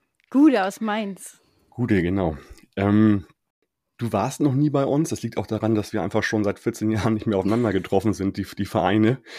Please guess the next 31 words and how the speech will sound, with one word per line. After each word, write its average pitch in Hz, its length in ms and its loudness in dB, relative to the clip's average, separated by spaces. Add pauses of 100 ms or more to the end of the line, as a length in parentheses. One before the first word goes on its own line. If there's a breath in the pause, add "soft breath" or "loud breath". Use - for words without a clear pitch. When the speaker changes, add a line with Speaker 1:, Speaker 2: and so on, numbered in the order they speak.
(360 loud breath)
Speaker 2:
Und 104 160 -4
den 101 120 2
Podcast - 520 -2
gibt's - 160 -8
ja 104 100 2
auch 98 100 0
erst - 200 -4
seit 95 180 -2
zehn, 101 180 0
elf 87 220 -4
Jahren. 98 320 -2
Insofern 98 640 -2 (500 soft breath)
gar 120 100 6
nicht 131 140 2
verwunderlich. 156 760 4
Und 120 200 2
deswegen, 120 680 2
ja, 104 180 4
würde 113 120 0
ich 104 60 -6
mich 104 140 -6
freuen, 110 240 2
wenn 104 80 2
du 110 60 2
dich 101 120 -2
einmal 107 180 0
kurz - 200 -8
vorstellst. 113 460 0
Wer 101 100 0
bist 147 260 -2
du? 143 240 0